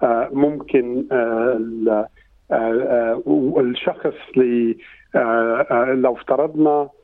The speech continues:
آه، الأولاد موجودين مع أمهم و-، ومش عم تخلي بيهم يشوف الأولاد، آه، كمان بأي طريقة المحكمة، آه، آه، بتفرض ال-، الحكم، وممكن تزيد للبي الوقت اللي بيشوف فيه الأولاد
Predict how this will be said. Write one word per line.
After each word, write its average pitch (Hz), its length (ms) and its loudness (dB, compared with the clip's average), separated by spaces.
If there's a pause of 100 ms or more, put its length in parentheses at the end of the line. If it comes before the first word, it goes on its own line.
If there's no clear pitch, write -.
(200)
آه، 123 120 2
الأولاد 127 480 2
موجودين 131 540 0
مع 123 240 0
أمهم 151 500 0 (460)
و-، 123 580 2 (100)
ومش 127 460 -2
عم 127 160 -4
تخلي 165 640 0
بيهم 139 420 0
يشوف - 320 0
الأولاد، 120 420 2 (500)
آه، 120 240 2 (180)
كمان 165 300 0
بأي 165 360 0
طريقة 143 400 0
المحكمة، 131 680 0 (400)
آه، 147 40 2 (440)
آه، 123 160 2
بتفرض - 680 -2
ال-، 120 200 2
الحكم، 143 720 0 (380)
وممكن 139 800 0
تزيد 151 440 2
للبي 135 560 0 (260)
الوقت 139 320 2
اللي 131 120 0
بيشوف 131 400 0
فيه 139 220 2
الأولاد 123 540 0